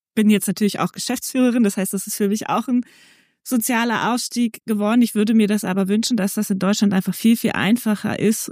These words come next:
und nicht vom Elternhaus, also nicht vom Einkommen der Eltern und nicht auch vom Bildungsgrad der Eltern abhängig ist, welchen Job man am Ende hat,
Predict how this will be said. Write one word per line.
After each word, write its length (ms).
und 280
nicht 360
vom 160
Elternhaus, 840
also 140
nicht 220
vom 160
Einkommen 420
der 140
Eltern 400
und 100
nicht 220
auch 360
vom 160
Bildungsgrad 600
der 180
Eltern 400
abhängig 580
ist, 340
welchen 640
Job 160
man 180
am 140
Ende 260
hat, 320